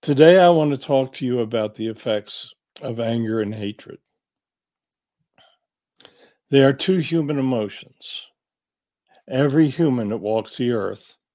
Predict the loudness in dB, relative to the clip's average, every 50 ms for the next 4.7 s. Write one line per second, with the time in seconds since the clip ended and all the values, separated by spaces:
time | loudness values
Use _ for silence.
0 | _ _ _ _ _ _ _ _ _ _ _ _ _ _ _ _ 2 4 4 4
1 | 4 2 -2 -6 -10 -8 0 0 2 2 0 -2 -6 -10 -12 -14 -18 -16 -12 -8
2 | -6 -6 -4 -4 -4 -6 -6 -8 -10 _ _ _ _ _ _ _ _ _ _ _
3 | _ -2 -2 -2 0 0 -2 -2 -2 -2 0 0 0 -2 -4 -8 -12 -8 -6 -6
4 | -4 -4 -6 -8 -6 -8 -8 -8 -8 -14 -20 -20 -20